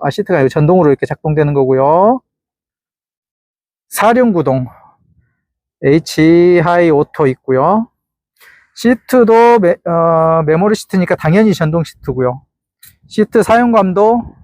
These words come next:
많이 없죠. 깨끗하죠. 깨끗하고, 어, 유브이오 하이패스 룸밀러 블랙박스 있고요. 요쪽 설명이 빠졌습니다. 이게 드라이브 와이즈 옵션이 추가됐는데요.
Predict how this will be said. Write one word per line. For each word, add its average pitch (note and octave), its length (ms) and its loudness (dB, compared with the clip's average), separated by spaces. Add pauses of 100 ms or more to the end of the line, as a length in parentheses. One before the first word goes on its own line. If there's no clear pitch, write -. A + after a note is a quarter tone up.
많이 D3 280 -2
없죠. C#3+ 440 -4 (380)
깨끗하죠. F3 640 -2 (1600)
깨끗하고, D3 680 -4 (1160)
어, C#3+ 360 2
유브이오 A#3+ 1160 4 (1500)
하이패스 A#3 580 0
룸밀러 D3 580 -2 (100)
블랙박스 D3 720 -4 (200)
있고요. C#3 480 0 (1000)
요쪽 E3+ 260 0
설명이 B3+ 360 0
빠졌습니다. G3+ 500 -2
이게 D3+ 140 0
드라이브 C#4+ 580 4
와이즈 A#3+ 340 4
옵션이 G#3+ 380 0
추가됐는데요. G#3 800 0